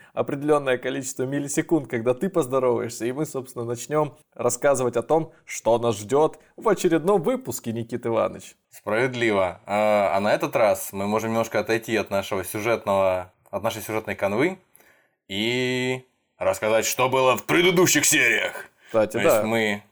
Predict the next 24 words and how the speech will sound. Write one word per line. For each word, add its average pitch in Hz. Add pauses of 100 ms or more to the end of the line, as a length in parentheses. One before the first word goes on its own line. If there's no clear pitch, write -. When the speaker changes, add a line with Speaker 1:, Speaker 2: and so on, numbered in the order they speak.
(120)
Speaker 1:
Мы 139
будем 170
Speaker 2:
мы, -
Speaker 1:
го- -
Speaker 2:
да, 110
мы, 117
мы, 127
мы 143
переходим 139
к -
новому 135
сюжету, 139
но 110
он 120
неразрывно 117
связан 123
с -
позапрошлым 113
сюжетом 90
нашим 82
про 92
шкалу 101
Кардашова. 92 (520)
Итак, 107